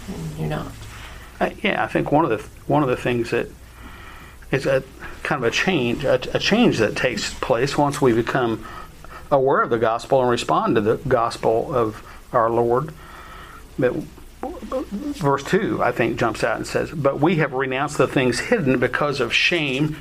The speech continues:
Speaker 2: not walking in craftiness or adulterating the word of God, but by the, the manifestation of truth, commending ourselves to every man's conscience in the sight of God." So there's, there's this change that has taken place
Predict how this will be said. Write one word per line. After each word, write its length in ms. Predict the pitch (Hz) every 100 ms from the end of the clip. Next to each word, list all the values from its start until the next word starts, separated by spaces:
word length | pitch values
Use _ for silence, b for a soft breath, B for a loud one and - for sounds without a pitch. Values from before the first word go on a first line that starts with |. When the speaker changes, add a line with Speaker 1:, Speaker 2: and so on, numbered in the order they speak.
| -
Speaker 2:
not 280 | 139 170 156
walking 400 | 147 151 151 135
in 120 | 123
craftiness 680 | 117 131 131 - 123 127 -
or 140 | 127
adulterating 680 | 123 131 139 135 131 135 135
the 80 | 127
word 220 | 120 139
of 100 | 151
God, 340 | 135 110 120 139 B B B B -
but 140 | 151
by 160 | 143 143
the, 180 | 139 - B B
the 100 | -
manifestation 960 | 123 139 151 156 151 147 - 151 147 151
of 140 | 151
truth, 600 | - - 175 120 123 - - - -
commending 540 | - 135 151 202 175 147
ourselves 500 | 135 135 - 135 131
to 140 | 147
every 240 | 160 165 160
man's 320 | 151 139 131
conscience 680 | - 185 202 196 117 120 - B B B -
in 120 | 143
the 80 | 131
sight 280 | - 151 143
of 100 | 131
God." 280 | 147 131 123
So 140 | 151
there's, 220 | 143 151
there's 360 | 147 147 143 127
this 260 | 127 - - B B B B B -
change 600 | 135 170 202 135 117 117
that 180 | 135 120
has 180 | 123 -
taken 420 | 139 131 120 120
place 560 | - 117 120 - -